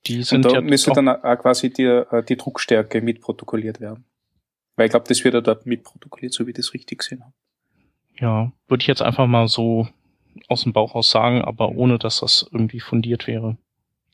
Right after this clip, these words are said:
Speaker 1: Aber, ähm, ja, stimmt schon, wäre natürlich, äh, also, oder die Grundaussage, die ist ja richtig, dass man vielleicht sich da hätte in diesen Standard involvieren können und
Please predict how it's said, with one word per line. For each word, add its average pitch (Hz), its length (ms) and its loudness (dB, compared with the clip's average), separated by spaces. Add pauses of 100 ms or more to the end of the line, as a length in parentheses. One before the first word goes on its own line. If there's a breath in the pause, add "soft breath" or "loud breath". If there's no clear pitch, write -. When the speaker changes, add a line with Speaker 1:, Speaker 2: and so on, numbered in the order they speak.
(140)
Speaker 1:
Aber, 120 440 0
ähm, 120 560 0 (240)
ja, 120 240 4 (160)
stimmt - 320 -4
schon, 135 580 2 (160)
wäre 123 320 2
natürlich, 123 520 -2
äh, 117 320 -6 (440)
also, - 200 -10
oder 117 160 -6
die - 120 -16
Grundaussage, 123 840 2 (720)
die 117 340 -2
ist - 420 -2
ja 120 80 -4
richtig, - 540 -4
dass - 220 -2
man 113 380 4 (340)
vielleicht 113 480 -2
sich - 320 -8
da 110 480 -2 (400)
hätte - 300 0
in 120 120 4
diesen 113 220 0
Standard 143 320 0
involvieren 127 540 0
können 123 420 2
und - 500 -4